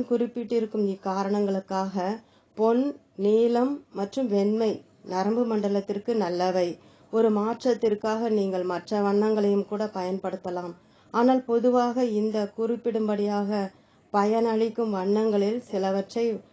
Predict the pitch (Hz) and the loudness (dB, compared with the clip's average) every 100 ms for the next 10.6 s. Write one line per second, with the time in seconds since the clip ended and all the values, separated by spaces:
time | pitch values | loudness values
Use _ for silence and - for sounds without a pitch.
0 | _ - 214 226 226 220 247 247 262 247 | _ 0 2 4 2 0 -4 -2 -2 2
1 | 247 240 196 202 190 214 208 214 220 202 | 2 2 -2 -6 -4 0 0 0 -2 0
2 | 226 202 175 170 185 185 165 185 180 - | 0 0 -2 -2 0 0 2 -2 -2 -8
3 | _ _ _ 214 233 226 220 220 240 254 | _ _ _ 0 2 4 2 2 2 4
4 | 262 233 208 202 185 185 180 202 202 202 | 4 2 2 0 -2 -2 -2 -2 0 0
5 | 185 170 185 190 196 180 180 180 170 170 | 0 -2 -2 0 0 0 0 0 0 -2
6 | 160 180 190 190 196 196 190 202 247 - | -2 -4 -4 -2 0 0 2 0 -2 -6
7 | _ _ - 196 226 247 247 262 233 214 | _ _ -4 2 2 2 2 2 2 2
8 | 262 254 _ _ _ 214 226 247 233 233 | 2 -4 _ _ _ 0 2 2 2 2
9 | 254 262 254 202 214 226 233 226 208 214 | 2 4 2 2 2 2 2 2 2 2
10 | 214 220 220 226 233 | 2 0 -2 -4 -2